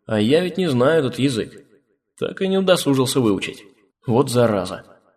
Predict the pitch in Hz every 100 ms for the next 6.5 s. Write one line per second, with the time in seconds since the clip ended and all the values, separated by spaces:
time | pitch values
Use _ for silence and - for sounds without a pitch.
0 | _ 117 117 98 87 95 - _ - 151
1 | 180 160 - 139 101 196 - - - 95
2 | _ - 123 160 160 156 151 139 131 131
3 | 156 139 127 135 156 151 95 95 - 117
4 | 127 110 - - - _ - - 170 123
5 | 95 - - - 196 190 190 - 127 123
6 | 117 175 147 98 67